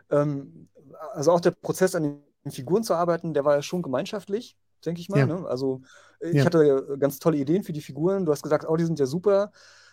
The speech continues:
Speaker 1: Ähm, ich, äh, arbeite da noch mal ein bisschen dran, hast irgendwie zwei Wochen oder so gebraucht und hast mir dann,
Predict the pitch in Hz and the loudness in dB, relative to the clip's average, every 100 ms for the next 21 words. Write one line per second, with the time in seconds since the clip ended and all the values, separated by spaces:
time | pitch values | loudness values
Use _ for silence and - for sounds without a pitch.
0 | _ 147 147 151 147 143 143 135 - 165 | _ 4 6 4 0 -4 -6 -8 -4 2
1 | 135 135 143 156 196 185 180 175 180 170 | 6 6 4 2 4 4 4 2 0 0
2 | 170 175 - 170 185 175 147 139 160 139 | -4 -4 -2 -2 -2 -2 -2 -4 -8 -10
3 | 151 147 143 147 147 135 131 127 120 127 | 0 2 4 2 0 -2 -2 -6 -2 0
4 | 175 - 131 131 143 135 131 131 | -2 -6 -10 -8 -4 -2 -2 -8